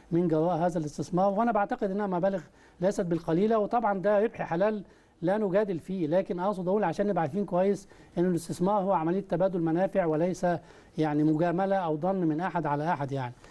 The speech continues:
السعوديين عادة بيركزوا على السياحة، آه، وال-، والاستثمار العقاري، يمكن دول أكتر ال-، الحاجات اللي يمكن وربما قدر من الاستثمار الزراعي، يعني دي أكتر ثلاث حاجات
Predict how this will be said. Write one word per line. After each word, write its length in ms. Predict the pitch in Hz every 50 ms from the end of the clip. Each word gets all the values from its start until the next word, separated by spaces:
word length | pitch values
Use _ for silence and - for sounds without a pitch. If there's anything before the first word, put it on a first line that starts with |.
| - - - - 214
السعوديين 480 | 160 - - 226 214 220 247 269 277
عادة 400 | 220 202 208 180 208 226 - 233
بيركزوا 580 | 214 190 185 180 175 165 - - 202 180 170 165
على 140 | 165 196 220
السياحة، 540 | 208 - - 196 190 208 196 - 214 214 - - - _ _ _ _ _ -
آه، 180 | 165 170 170
وال-، 720 | 165 180 196 202 220 226 185 170 170 170 165 165 160 160 160
والاستثمار 580 | 160 175 185 190 170 - 202 151 202 214 226 214
العقاري، 500 | 196 165 170 - - 185 185 175 170 190
يمكن 260 | 202 185 190 180 165
دول 180 | 196 208 196
أكتر 400 | 190 196 208 - - 190 175 160 151 - - - - - - -
ال-، 440 | 165 156 156 151 151 160 156 156 151
الحاجات 400 | 135 - 160 156 165 190 185 -
اللي 440 | 180 165 160 170 175 185 196 196 196
يمكن 260 | 226 226 214 208 175
وربما 540 | 175 170 165 165 151 156 185 185 180 170 151 - - - - - - -
قدر 300 | - 185 185 160 170 160
من 280 | 170 185 185 175 170
الاستثمار 800 | 175 185 156 151 147 143 147 147 135 - - 143 160 175 185 180
الزراعي، 420 | 165 143 143 156 156 156 143 143
يعني 140 | 143 139 143
دي 200 | 143 196 220 226
أكتر 240 | 254 247 - - -
ثلاث 300 | - 220 214 214 208 -
حاجات 280 | - 185 170 196 226